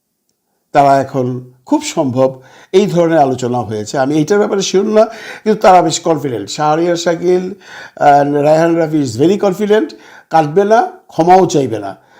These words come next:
সাকিব কি করতে পারবে? সাকিব কিছু করতে পারবে না, কারণ সাকিবের ছবি করা শেষ। সাকিব যেটা বলেছে, "আমি যা করার পরবর্তীতে করব, এবং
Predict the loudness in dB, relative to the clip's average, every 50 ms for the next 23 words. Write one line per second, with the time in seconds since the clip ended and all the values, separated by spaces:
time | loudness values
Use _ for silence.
0 | _ _ _ _ -4 -2 -2 -2 -6 -6 -6 -4 -4 -4 -4 -2 -4 -2 -2 -2
1 | -2 -4 -4 -6 -8 -16 _ -8 -6 -6 -6 -6 -8 -8 -10 -12 -10 -10 -10 -10
2 | -8 -6 -4 -2 -2 -2 -2 0 0 0 -2 -4 -4 -8 -6 -6 -6 -6 -6 -8
3 | -10 -10 -10 -8 -8 -8 -8 -8 -4 -2 0 0 0 -4 -8 -14 -20 -20 -18 _
4 | 0 0 2 2 -2 -4 -2 -2 -2 0 0 0 -2 0 0 2 2 2 4 2
5 | 0 -2 -2 -10 -20 -20 -20 -20 -20 -20 -20 _ 0 2 2 2 2 0 0 0
6 | 0 0 0 0 2 2 4 4 4 2 0 -2 -4 -6 -10 -8 -8 -8 -6 -6
7 | -8 -8 -6 -8 -6 -6 -6 -6 -8